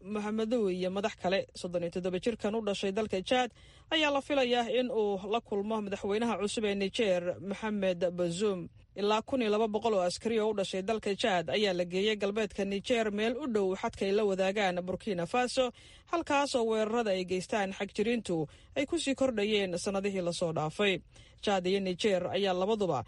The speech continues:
waxay xubin ka yihiin G five Saaxil, oo ah ciidan amni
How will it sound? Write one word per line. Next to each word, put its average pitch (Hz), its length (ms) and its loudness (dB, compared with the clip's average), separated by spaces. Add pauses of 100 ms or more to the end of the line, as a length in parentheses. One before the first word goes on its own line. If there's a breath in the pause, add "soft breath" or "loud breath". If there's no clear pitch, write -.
(300 loud breath)
waxay 311 240 2
xubin 269 240 0
ka 294 80 2
yihiin 226 440 2 (200)
G 247 400 0
five 208 480 0
Saaxil, 185 480 -2
oo 170 120 4
ah 196 200 0
ciidan 202 500 0
amni 220 400 0